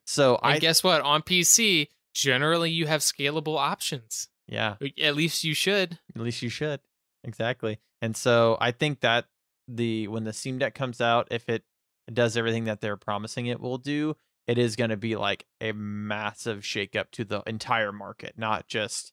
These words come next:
Speaker 2: Yeah.
Speaker 1: it's like, "Oh, it's just another, uh, gadget that came out." It's like, "No, because
Speaker 2: Yeah.
Speaker 1: why should you even buy a Switch or anything? Who cares?"
Speaker 2: Right.
Speaker 1: Um,
Speaker 2: Let me, let me check, uh, pre-orders real quick
Speaker 1: and
Speaker 2: to
Speaker 1: see
Speaker 2: see if
Speaker 1: how,
Speaker 2: they push
Speaker 1: see how
Speaker 2: that
Speaker 1: far
Speaker 2: past
Speaker 1: along.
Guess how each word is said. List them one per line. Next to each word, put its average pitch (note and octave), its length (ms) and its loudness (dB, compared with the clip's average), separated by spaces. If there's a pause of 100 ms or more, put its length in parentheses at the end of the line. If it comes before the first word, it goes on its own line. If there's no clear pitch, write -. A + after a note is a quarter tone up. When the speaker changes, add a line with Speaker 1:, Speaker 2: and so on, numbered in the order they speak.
Speaker 2:
Yeah. A2+ 160 0 (180)
Speaker 1:
it's G3 100 -4
like, A3 200 2
"Oh, G#3 180 6
it's F#3+ 140 4
just F#3 160 0
another, D#3 400 4
uh, A#2+ 80 -2 (200)
gadget A#2+ 360 0
that G2 80 -12
came A2 180 -4
out." F2 240 -6
It's - 80 -14
like, A2+ 160 -4 (100)
"No, A#2+ 260 2
because G2+ 500 -6
Speaker 2:
Yeah. A#2+ 80 -4
Speaker 1:
why A2 200 0 (120)
should - 180 -14
you A#2+ 120 -6
even B2+ 260 -8
buy C#3 180 0
a D#3+ 100 -2
Switch - 380 -8
or - 80 -20
anything? - 400 -14
Who A#2+ 100 -12
cares?" C3 300 -8
Speaker 2:
Right. A#2+ 200 -6 (360)
Speaker 1:
Um, B2+ 320 4
Speaker 2:
Let C#3 100 0
me, F#3 200 -4
let E3 120 -6
me G#3+ 140 -4
check, G#3+ 320 -2 (140)
uh, C#3 220 -2
pre-orders B2 680 -10
real A2+ 140 -14
quick A#2+ 180 -12
Speaker 1:
and A#2 100 -8
Speaker 2:
to - 60 -8
Speaker 1:
see B2+ 120 -2
Speaker 2:
see A#2+ 40 0
if A2+ 60 -2
Speaker 1:
how, A2+ 140 2
Speaker 2:
they - 100 -12
push B2+ 100 -8
Speaker 1:
see C3 120 0
how A2 200 4
Speaker 2:
that A2 80 -10
Speaker 1:
far A#2 140 2
Speaker 2:
past G#2+ 200 2
Speaker 1:
along. A2 380 -4